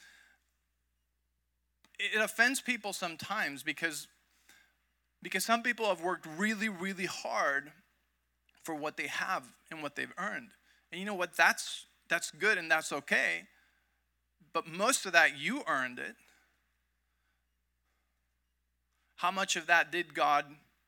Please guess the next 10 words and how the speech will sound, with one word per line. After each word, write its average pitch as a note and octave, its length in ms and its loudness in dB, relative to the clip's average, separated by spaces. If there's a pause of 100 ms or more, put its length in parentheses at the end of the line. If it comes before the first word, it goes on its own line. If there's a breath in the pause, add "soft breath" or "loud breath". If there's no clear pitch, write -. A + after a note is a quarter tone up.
(480)
you E3+ 140 -10
know, D3 80 -6
give F#3+ 240 -6
you E3 100 -8
with D#3+ 160 -6
favor? - 400 -6 (1120)
And F3 120 -8
so F3+ 280 0 (760)
when G#3 440 0
you, B3+ 320 2